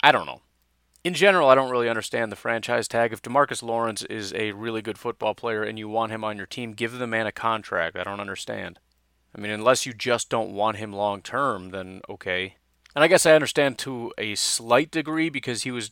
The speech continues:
not very good for three years and he's been, you know, pretty incredible. Top ten, basically elite P F F grades for the last two years, so maybe there's some hesitation, like, I don't know.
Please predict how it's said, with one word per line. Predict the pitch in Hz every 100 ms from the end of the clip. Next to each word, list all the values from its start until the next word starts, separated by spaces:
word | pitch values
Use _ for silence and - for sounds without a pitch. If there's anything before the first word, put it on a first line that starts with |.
| -
not | 127 123 120
very | 120
good | 120 123
for | -
three | - 135 123
years | 123 123 113
and | 107
he's | 104
been, | 101 107 101 - _ - _ _ _ _
you | -
know, | 110
pretty | 90 139 123
incredible. | 110 - 123 123 127 127
Top | - 120 120
ten, | - 123 117 120 117 - _ _ _ _ _ _
basically | - 117 131 123 113 110
elite | 117 113 120 _ _ _ _ -
P | 143
F | 131 -
F | 120 -
grades | 127 120 120
for | - 113
the |
last | 110 113 104
two | - 123
years, | 123 127 117
so | 110
maybe | 113
there's | 110 101
some | - - 120 123
hesitation, | 117 127 135 - 131 131 - 135 127
like, | 107 -
I | - 110 123
don't | 123 131
know. | 147 127 117